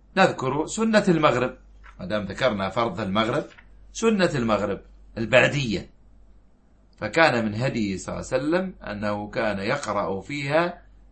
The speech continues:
بقل: "يا أيها الكافرون"، وقل: "هو الله أحد". هذا ثبت في مسند الإمام أحمد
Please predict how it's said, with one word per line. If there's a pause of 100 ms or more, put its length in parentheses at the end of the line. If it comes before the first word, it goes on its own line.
بقل:
"يا
أيها
الكافرون"، (580)
وقل:
"هو
الله
أحد". (680)
هذا
ثبت (1500)
في
مسند
الإمام
أحمد